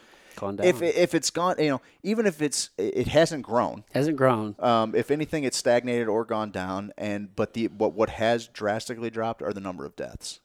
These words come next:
Speaker 2: And I
Speaker 1: Yeah.
Speaker 2: mean, I mean, if we're a compassionate society, I mean, isn't that really the goal here?
Speaker 1: Yeah.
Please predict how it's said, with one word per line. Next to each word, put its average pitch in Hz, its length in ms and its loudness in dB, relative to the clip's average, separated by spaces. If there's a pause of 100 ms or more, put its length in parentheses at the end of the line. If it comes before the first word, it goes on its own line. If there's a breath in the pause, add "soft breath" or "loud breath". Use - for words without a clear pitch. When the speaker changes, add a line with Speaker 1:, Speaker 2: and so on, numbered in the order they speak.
(140)
Speaker 2:
And 117 140 2
I 117 40 4
Speaker 1:
Yeah. 117 60 0
Speaker 2:
mean, 120 260 -2
I 120 120 0
mean, 123 200 -4
if 120 200 -4
we're 135 200 -2
a - 40 -10
compassionate 101 600 -4
society, 87 680 -8 (360)
I 98 100 -10
mean, 101 180 -8
isn't 98 240 -6
that 95 160 -2
really 95 200 -6
the 87 120 -12
goal 90 260 -6
here? 95 160 -12
Speaker 1:
Yeah. 123 240 -2